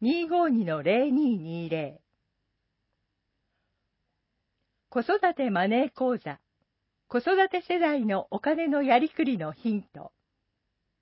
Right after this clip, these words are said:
金融機関に十七年間勤務後、金融教育実務家として活躍する高木典子さんが、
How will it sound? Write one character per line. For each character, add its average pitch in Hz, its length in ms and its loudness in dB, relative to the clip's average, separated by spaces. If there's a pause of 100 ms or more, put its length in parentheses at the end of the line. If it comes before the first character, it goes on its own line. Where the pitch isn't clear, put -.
(760)
金 370 300 0
融 370 220 -2
機 - 140 -20
関 262 300 -2
に 175 220 -8 (100)
十 269 180 0
七 320 280 0
年 311 240 0
間 175 280 -8
勤 220 320 -2
務 147 220 -12 (120)
後、 226 240 0 (460)
金 330 260 0
融 359 180 -2
教 311 260 -2
育 294 260 -4
実 247 140 -6
務 277 240 -2
家 254 140 -2
と 262 160 -2
し - 100 -20
て 247 120 -4
活 233 200 -12 (120)
躍 220 200 -2 (100)
す 208 120 -4
る 214 200 -6 (380)
高 220 300 2
木 339 140 0
典 339 180 -2
子 247 160 -4
さ 226 180 -4
ん 185 100 -6
が、 160 220 -10